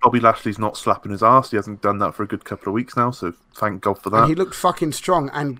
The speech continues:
Speaker 2: and legitimately strong as
Speaker 1: He's
Speaker 2: well.
Speaker 1: finally,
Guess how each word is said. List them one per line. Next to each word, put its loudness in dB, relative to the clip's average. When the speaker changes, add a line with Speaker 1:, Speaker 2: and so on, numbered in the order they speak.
Speaker 2:
and -2
legitimately -2
strong -10
as -12
Speaker 1:
He's -6
Speaker 2:
well. -2
Speaker 1:
finally, 2